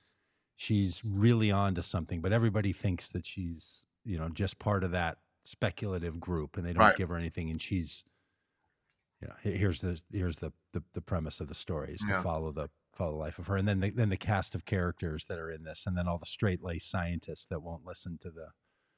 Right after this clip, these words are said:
Speaker 2: Right.
Speaker 1: truth about all these
Speaker 2: And,
Speaker 1: things. Oh,
Speaker 2: and,
Speaker 1: lovely.
Speaker 2: and you've got, and you've got, like, at, at, at major scientific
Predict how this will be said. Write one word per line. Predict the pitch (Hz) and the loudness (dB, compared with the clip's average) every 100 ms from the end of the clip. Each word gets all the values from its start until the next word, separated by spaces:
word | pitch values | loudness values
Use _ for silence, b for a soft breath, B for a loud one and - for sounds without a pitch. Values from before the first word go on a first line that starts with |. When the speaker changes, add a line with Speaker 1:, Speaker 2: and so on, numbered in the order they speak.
| - | 8
Speaker 2:
Right. | 104 92 - | 12 12 10
Speaker 1:
truth | 104 - | 0 0
about | 90 82 | -2 -2
all | 87 | -2
these | - | -2
Speaker 2:
And, | |
Speaker 1:
things. | 107 156 | 0 2
Oh, | 147 - _ - | 2 0 _ 0
Speaker 2:
and, | 127 | 4
Speaker 1:
lovely. | 123 127 | 4 4
Speaker 2:
and | 190 | 2
you've | 220 | 6
got, | 208 190 - | 12 12 10
and | 180 196 | 4 4
you've | 190 | 12
got, | 175 113 | 12 12
like, | 135 135 131 | 12 10 10
at, | 107 98 - | 8 6 0
at, | 107 - | 0 2
at | 110 101 98 | 0 0 4
major | 107 113 107 101 | 4 6 4 2
scientific | 113 101 101 104 92 92 - - | 4 4 4 0 -4 -4 -6 -10